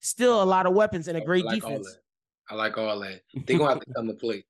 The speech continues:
Speaker 1: <laughs>
Speaker 2: See, my whole thing was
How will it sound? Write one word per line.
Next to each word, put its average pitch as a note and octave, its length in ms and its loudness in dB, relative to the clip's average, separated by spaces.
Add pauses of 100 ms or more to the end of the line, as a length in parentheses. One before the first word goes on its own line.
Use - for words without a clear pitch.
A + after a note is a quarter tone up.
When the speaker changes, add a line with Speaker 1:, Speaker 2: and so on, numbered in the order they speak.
(260)
Speaker 1:
<laughs> F3 380 0
Speaker 2:
See, F#3+ 380 4 (500)
my C3+ 280 2
whole F3 240 4
thing D3 340 -2
was A#2+ 500 -2